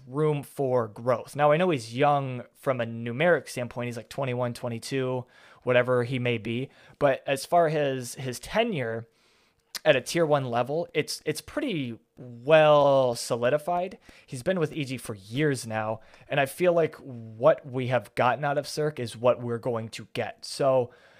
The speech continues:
it's tough to convince me, even with Malik there, Vorborg,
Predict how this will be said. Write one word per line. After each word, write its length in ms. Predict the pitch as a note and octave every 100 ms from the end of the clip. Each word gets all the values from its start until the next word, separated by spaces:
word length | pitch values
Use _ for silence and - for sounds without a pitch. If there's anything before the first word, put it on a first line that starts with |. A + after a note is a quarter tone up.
| _ _ _ _ _ _ _ _ _ _ _ _ _ _ -
it's 300 | E3 - -
tough 480 | - - A3 A3+ -
to 120 | -
convince 640 | - D#3+ B2 D3 D#3 D3+
me, 180 | B2+ A#2+
even 300 | A#2 C#3+ D#3+
with 160 | D#3 C#3+
Malik 460 | C3 C3 C3+ C3
there, 540 | - C3 C3 B2+ B2+ C3+ _ _ C#3
Vorborg, 960 | B2 C3+ C3 B2+ B2+ B2+ B2+ B2+ C3